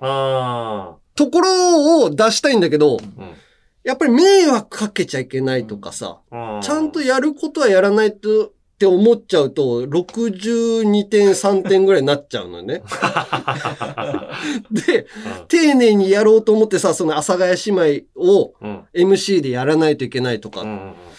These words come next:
Speaker 2: でも、美穂さんってそんな喋、喋らないよな、キャラクター的には。
Speaker 1: うんうんうん。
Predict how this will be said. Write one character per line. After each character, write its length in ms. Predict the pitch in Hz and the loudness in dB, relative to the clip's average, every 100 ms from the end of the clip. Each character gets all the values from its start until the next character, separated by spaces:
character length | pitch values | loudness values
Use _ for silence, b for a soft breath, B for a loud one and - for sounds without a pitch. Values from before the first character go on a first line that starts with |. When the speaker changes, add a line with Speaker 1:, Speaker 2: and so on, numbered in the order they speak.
| B B B B | B B B B
Speaker 2:
で 140 | 120 151 | -2 0
も、 100 | 143 | 2
美 200 | 156 254 | 2 2
穂 180 | 240 | 0
さ 180 | 220 190 | -4 -6
ん 60 | 160 | -8
っ 20 | |
て 80 | - | -10
そ 220 | - 220 | -6 -4
ん 80 | 247 | -4
な 80 | 233 | -8
喋、 440 | - 202 262 269 _ _ _ | -8 -8 -8 -10 _ _ _
喋 380 | - - 208 254 | -14 -12 -8 0
ら 120 | 294 | 0
な 160 | 254 147 | 2 -2
い 80 | |
よ 100 | 101 | -4
な、 220 | 98 107 - _ | -8 -10 -12 _
キ 100 | 160 | -4
ャ 40 | |
ラ 120 | 151 | -4
ク 140 | 147 - | -4 -8
タ 140 | 139 | -8
ー 20 | 120 | -8
的 260 | 107 127 | -12 -8
に 80 | 120 | -6
は。 60 | 120 | -4
Speaker 1:
う 40 | |
ん 20 | |
う 0 | |
ん 480 | 104 92 92 90 | -6 -10 -14 -18
う 20 | |
ん。 20 | 95 | -20